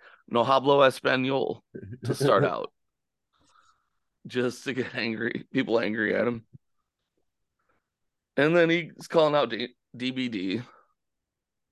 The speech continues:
Speaker 1: you know, 'cause that's what he does. Um, yeah, it was, it was just a solid promo. Like, you know what you're gonna get.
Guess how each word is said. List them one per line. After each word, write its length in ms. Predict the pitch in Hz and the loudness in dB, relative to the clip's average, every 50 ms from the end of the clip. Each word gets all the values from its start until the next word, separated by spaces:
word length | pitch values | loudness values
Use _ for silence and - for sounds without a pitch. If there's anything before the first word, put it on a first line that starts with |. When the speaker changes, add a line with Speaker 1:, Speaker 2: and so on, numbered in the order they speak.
| _ _ _ _ _ _ | _ _ _ _ _ _
Speaker 1:
you 120 | - 120 95 | -10 -8 -6
know, 320 | 90 - - 64 71 - - - _ _ _ _ _ _ - | -6 -6 -4 -4 -6 -6 -8 -12 _ _ _ _ _ _ -10
'cause 520 | - - - - - - - - - - - | -6 -4 -4 -4 -6 -8 -12 -16 -16 -16 -18
that's 160 | - - - | -18 -14 -6
what 120 | - 113 117 | -4 -2 -2
he 80 | 117 | 0
does. 480 | 101 - - - - 80 - - - - _ _ _ _ - 95 - _ _ _ _ _ _ _ _ _ _ _ _ _ _ _ _ _ _ _ _ _ _ _ _ | 0 0 0 0 -2 -4 -4 -6 -14 -20 _ _ _ _ -20 -20 -20 _ _ _ _ _ _ _ _ _ _ _ _ _ _ _ _ _ _ _ _ _ _ _ _
Um, 460 | - 107 92 90 90 92 85 - - - _ _ _ _ _ _ _ | -2 0 0 2 0 0 -2 -4 -4 -8 _ _ _ _ _ _ _
yeah, 260 | - 101 120 131 139 135 | -4 -2 2 4 6 6
it 120 | 127 151 | 6 6
was, 300 | 175 190 165 123 - - _ _ _ _ _ | 6 6 4 2 -4 -10 _ _ _ _ _
it 80 | - 147 | -4 -2
was 160 | 156 139 127 | -2 -2 -2
just 200 | - - - - | -4 -8 -10 -10
a 40 | - | -12
solid 400 | - - - 92 80 95 - - | -12 -6 -4 -2 0 0 -2 -2
promo. 380 | - - 90 98 113 113 117 120 | 0 0 2 2 4 4 4 4
Like, 160 | 131 135 139 | 4 2 2
you 100 | 156 175 | 2 2
know 120 | 170 165 | 2 4
what 160 | 139 113 101 - | 4 2 2 0
you're 100 | 113 104 | -4 -4
gonna 140 | 104 101 87 | -4 -6 -6
get. 380 | - - - 92 - - - | -8 -8 -8 -8 -6 -8 -8